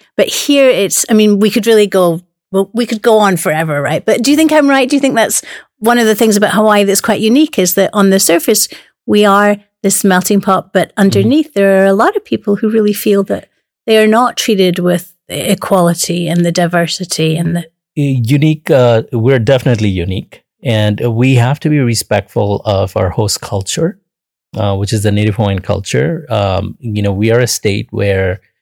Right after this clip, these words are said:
Speaker 2: you may primarily identify as a Native Hawaiian, but you also have other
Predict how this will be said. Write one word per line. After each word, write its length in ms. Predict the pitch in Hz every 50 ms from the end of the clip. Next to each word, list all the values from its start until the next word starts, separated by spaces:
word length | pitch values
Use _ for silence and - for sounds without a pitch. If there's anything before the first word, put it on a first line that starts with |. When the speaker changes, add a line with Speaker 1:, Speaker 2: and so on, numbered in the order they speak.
| _ _ _
Speaker 2:
you 120 | - 110 107
may 160 | 110 110 104
primarily 560 | - 110 107 104 104 107 107 107 107 107 101
identify 720 | 92 92 92 101 104 110 110 - 104 98 92 92 95 95 - -
as 380 | 101 95 92 95 95 92 92 98
a 40 |
Native 260 | 92 98 101 104 104 -
Hawaiian, 360 | 110 104 101 110 151 214 226
but 200 | - 117 104 107
you 160 | 104 104 98
also 360 | 95 104 104 - - 107 98
have 320 | - 104 101 98 98 98 -
other 440 | - 104 98 101 101 98 95 90